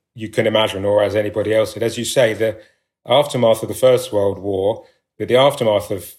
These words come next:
the Bolshevik Revolution, the Civil War in Ukraine was a horrific internecine struggle between innumerable groups and armies who set about massacring each other and civilians.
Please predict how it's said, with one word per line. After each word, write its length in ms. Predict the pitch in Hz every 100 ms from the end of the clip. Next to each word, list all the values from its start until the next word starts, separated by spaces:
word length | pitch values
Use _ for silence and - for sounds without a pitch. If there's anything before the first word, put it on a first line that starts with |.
| -
the 60 |
Bolshevik 300 | 113 120 117
Revolution, 460 | 107 107 113 113 110
the 80 | 101
Civil 300 | - 139 120
War 180 | 107 104
in 60 |
Ukraine 420 | 101 - 110 107
was 140 | 104 98
a 180 | 101 - _ _ -
horrific 560 | 117 127 123 120 107
internecine 880 | - 117 117 107 110 107 - 104 101
struggle 520 | - - 104 101 101
between 520 | 95 90 104 101 98 - _ _
innumerable 960 | 110 117 123 110 104 92 101 95 95 _ _ _ _
groups 460 | 117 113 113 - 104
and 160 | 101
armies 680 | 104 113 107 104 101 104 -
who 200 | 104 98 -
set 200 | 113 120
about 320 | 107 101 -
massacring 500 | 104 - 110 110 104
each 200 | 104 -
other 220 | 104 104
and 240 | 101 101 95
civilians. 840 | - 101 117 101 95 101 117